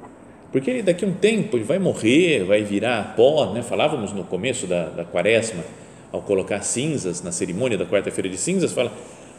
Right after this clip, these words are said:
"Lembra-te que és pó e ao pó has de voltar." Então, se eu sou pó, se eu vou voltar ao pó daqui a pouco, né? Daqui cem anos, por exemplo, não tem nin-, nenhum de nós, todos nós vamos ser pó,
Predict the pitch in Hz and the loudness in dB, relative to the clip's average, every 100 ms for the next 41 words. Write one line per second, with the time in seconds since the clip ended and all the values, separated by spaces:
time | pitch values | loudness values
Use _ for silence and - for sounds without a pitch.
0 | - 151 139 117 - - 147 143 - 160 | 0 2 4 2 2 2 4 2 0 4
1 | 196 - - - - - 135 120 - 147 | 4 2 -12 -16 -14 0 2 4 2 2
2 | - - 117 110 104 98 82 87 78 - | 0 -2 -2 0 0 0 2 0 0 -8
3 | - - - - - - - - 208 320 | -16 -20 -20 -20 -20 -20 -16 -8 -2 -2
4 | - - - - - - 131 117 - - | -4 -14 -10 -8 -10 2 6 6 4 -4
5 | - - 127 170 160 123 - 90 85 - | -12 -6 -2 0 2 2 2 0 0 4
6 | 110 90 82 92 85 104 - - 82 - | 6 6 4 0 2 2 0 -4 -14 -18
7 | - - - 123 - 135 123 127 113 110 | -14 -12 -8 -6 -2 0 2 0 0 -2
8 | 104 120 120 - 104 98 123 131 123 117 | 0 0 -2 -8 -10 -6 -6 -4 -4 -4
9 | 120 156 151 107 107 107 - - - - | -2 0 0 2 0 0 -10 -18 -20 2
10 | 160 190 156 110 135 131 123 135 123 107 | 8 8 8 4 0 0 0 0 2 4
11 | 92 | 4